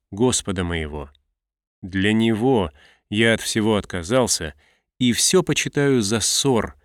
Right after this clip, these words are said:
чтобы приобрести Христа и найтись в Нем не со своею праведностью,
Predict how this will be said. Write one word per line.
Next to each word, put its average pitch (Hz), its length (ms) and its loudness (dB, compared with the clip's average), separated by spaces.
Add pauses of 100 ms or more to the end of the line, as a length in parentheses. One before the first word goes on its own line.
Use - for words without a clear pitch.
(180)
чтобы 156 360 -2
приобрести 120 640 0
Христа 92 640 -4 (380)
и 110 120 2
найтись 101 600 0
в 135 60 -2
Нем 135 280 2 (360)
не 123 180 2
со 117 160 0
своею 143 580 0
праведностью, 92 1000 -2